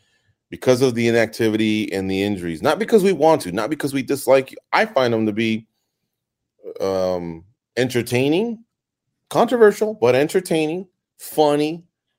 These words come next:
You know, he should be one of the guys that gets paid better as well because I think he has fans. People tune in for a reason,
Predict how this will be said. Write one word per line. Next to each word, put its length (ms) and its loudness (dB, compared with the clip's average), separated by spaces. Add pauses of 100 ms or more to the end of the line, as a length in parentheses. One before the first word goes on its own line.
(400)
You 160 -6
know, 220 0
he 180 -4
should 200 -6
be 140 -2
one 160 4
of 60 2
the 60 0
guys 260 0
that 100 -4
gets 220 -4
paid 340 -4
better 280 2
as 160 -2
well 240 0
because 300 -10
I 60 -4
think 240 -8
he 220 -8
has 480 -8
fans. 560 -6
People 260 -14
tune 260 -6
in 240 0
for 160 -4
a 60 2
reason, 540 -4